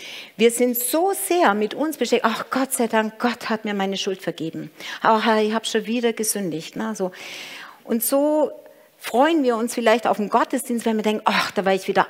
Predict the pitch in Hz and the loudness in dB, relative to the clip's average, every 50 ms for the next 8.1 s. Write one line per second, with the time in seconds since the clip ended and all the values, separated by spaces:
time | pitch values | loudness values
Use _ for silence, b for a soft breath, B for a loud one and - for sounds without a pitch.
0 | - - 196 214 240 262 277 254 - - - - 175 - - 143 147 151 170 190 | 4 4 6 8 8 8 8 6 4 -2 -4 -4 -4 0 4 6 6 8 8 8
1 | 220 285 339 - - - - B B B 294 269 196 - 190 170 180 233 - - | 6 6 4 0 -6 -12 -12 B B B -6 -6 0 2 2 4 4 2 0 0
2 | 180 - - 170 160 180 180 - - - 160 175 202 - - - 156 143 147 - | -6 -2 -2 0 0 0 0 -2 -2 -2 2 2 2 0 2 0 -2 -2 0 -2
3 | 139 135 - - 151 117 131 104 82 82 B B B B B B B - 160 - | -2 -4 0 -2 -2 -2 0 -2 -4 -6 B B B B B B B -8 -4 -2
4 | 175 156 147 147 147 151 147 147 143 - 135 123 156 - - - - - - B | -2 -2 -2 -2 -4 -2 -2 -2 -2 0 0 0 0 -2 -8 -16 -16 -18 -20 B
5 | B B B B B B B B B B B B B B _ - - 175 147 165 | B B B B B B B B B B B B B B _ -8 -6 -4 -2 -2
6 | 156 143 175 170 170 170 160 - 185 151 147 165 160 170 160 143 151 139 131 147 | -2 0 0 0 0 -2 -2 -2 -2 0 2 0 0 0 -2 0 0 0 0 0
7 | 151 - 156 151 151 143 139 - - 160 160 - - 151 151 165 160 147 143 139 | -2 -2 -6 -4 -4 -4 -4 -6 -4 -2 0 0 2 2 0 2 2 2 2 2
8 | 147 156 | 0 -4